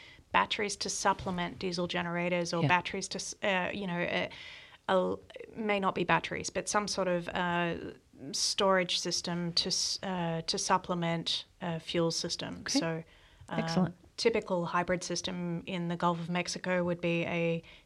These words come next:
Speaker 1: diesel electric generator with batteries on board.
Speaker 2: Okay. All right. Excellent. Excellent. And so,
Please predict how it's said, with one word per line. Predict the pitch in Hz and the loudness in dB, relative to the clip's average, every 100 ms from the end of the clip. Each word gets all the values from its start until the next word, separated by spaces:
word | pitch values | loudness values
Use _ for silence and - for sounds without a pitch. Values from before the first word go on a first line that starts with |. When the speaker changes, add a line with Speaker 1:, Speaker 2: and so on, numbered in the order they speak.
| - | -4
Speaker 1:
diesel | 196 190 185 175 175 | -2 2 4 4 4
electric | 175 175 185 - | 2 -2 -6 -4
generator | 185 180 175 175 170 165 | -2 -2 -2 0 0 -2
with | 170 165 - - | -4 -6 -10 -4
batteries | 170 - - - | -4 -4 -8 -10
on | 196 | -10
board. | - 247 | -6 -2
Speaker 2:
Okay. | 269 254 277 - - | 0 0 -2 -8 -2
All | 208 233 | 0 2
right. | 214 - - | 0 -4 -4
Excellent. | 277 - - 185 - | -4 -2 0 0 0
Excellent. | 143 - 165 - - - - - - - - - - - | -10 0 0 0 -8 -18 -18 -20 -20 -20 -20 -20 -20 2
And | 254 262 | 4 6
so, | 269 254 226 | 8 10 8